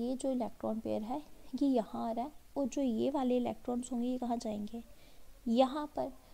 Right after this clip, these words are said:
तो यहाँ पर क्या आ जाएगी हमारे पास, ये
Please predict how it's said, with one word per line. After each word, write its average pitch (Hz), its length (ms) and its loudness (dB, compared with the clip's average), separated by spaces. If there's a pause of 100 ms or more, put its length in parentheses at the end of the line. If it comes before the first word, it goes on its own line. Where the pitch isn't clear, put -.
(140)
तो 285 80 0
यहाँ 254 300 2
पर 262 160 -2
क्या 254 180 -2
आ 233 120 0
जाएगी 226 380 -2
हमारे 226 360 -2
पास, 294 360 -6 (200)
ये 254 260 0